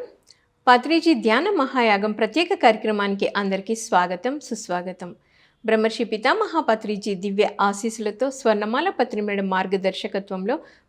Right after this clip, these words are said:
పత్రిజీ ధ్యాన మహాయాగం జరుగుతా ఉంది. So, దీని గురించి తెలియజేయడానికి ఈరోజు మనతో పాటు ఉన్నారు మీర్పేట నుండి సీనియర్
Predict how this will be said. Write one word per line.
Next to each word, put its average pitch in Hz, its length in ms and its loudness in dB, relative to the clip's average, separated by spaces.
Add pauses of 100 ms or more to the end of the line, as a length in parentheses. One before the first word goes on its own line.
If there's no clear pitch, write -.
పత్రిజీ 196 400 -2
ధ్యాన 190 340 -4
మహాయాగం 190 680 -4
జరుగుతా 185 420 -6
ఉంది. 185 280 -10 (300)
So, 302 200 0
దీని 269 320 2
గురించి 254 340 0
తెలియజేయడానికి 202 800 0
ఈరోజు 202 260 -2
మనతో 190 280 -4
పాటు 196 280 -4
ఉన్నారు 190 300 -4
మీర్పేట 240 640 0
నుండి 202 240 -4
సీనియర్ 320 400 -2